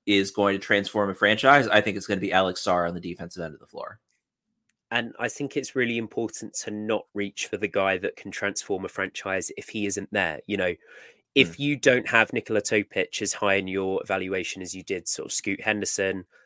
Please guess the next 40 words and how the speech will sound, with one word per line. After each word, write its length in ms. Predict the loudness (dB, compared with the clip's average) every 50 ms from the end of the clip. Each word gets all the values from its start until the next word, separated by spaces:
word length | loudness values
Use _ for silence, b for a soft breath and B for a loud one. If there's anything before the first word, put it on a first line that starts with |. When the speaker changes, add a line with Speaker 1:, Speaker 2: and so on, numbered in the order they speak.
| _ _ -4
Speaker 2:
last 360 | 0 0 0 0 0 -2 0
year 240 | 0 2 2 2 0
or 60 | -2 -4
Kay 240 | -4 -6 -6 -6 -6
Cunningham 480 | -6 -6 -6 -4 -2 -2 -2 -2 -2
when 80 | -2 -4
he 80 | -4
was 120 | -4 -4 -6
coming 240 | -8 -8 -8 -8 -8
s-, 120 | -10 -12 _ _
into 280 | -6 -6 -6 -8 -10 -10
the 80 | -10 -4
draft, 380 | 0 2 2 2 2 -2 -4
LaMelo, 640 | -8 -6 -4 -2 0 2 2 4 2 2 0 0 -2 -4
Anthony 380 | -6 -8 -8 -10 -8 -4 -2 -2
Edwards, 640 | -2 -2 0 0 0 0 0 0 0 0 -2 b b b b b b b _
then 200 | 2 2 2 2 -2 _ _ _ _ _ _ _ _ _ _ 4
don't 240 | 4 4 4 _ -8
pick 300 | -6 -4 -4 -4 -4 -4
him 280 | -2 -2 -2 -2 -2
sort 220 | -2 0 0 2 0
of 100 | 2 4
going, 240 | 6 6 6 4 4
"Well, 100 | 0 -2
he's 140 | 2 4
our 100 | 4 4
number 240 | 4 2 0 2 2
one 220 | 4 4 4 2 0
pick, 320 | -2 0 0 0 0 -2
so 160 | -2 -2 0
we're 100 | 0 0
expecting 520 | 0 -2 -2 0 0 -2 -2 -2 -6 -4 -4
him 180 | -4 -4 -4 -6
to 120 | -6 -4
do 180 | -2 -2 0 2
that 200 | 0 0 0 -2
for 80 | -6 -12
the 80 | -6
franchise 560 | -2 -2 -2 -2 -2 -4 -2 0 0 0 0 0
anyway." 400 | -2 -2 -4 -6 -6 -8 -10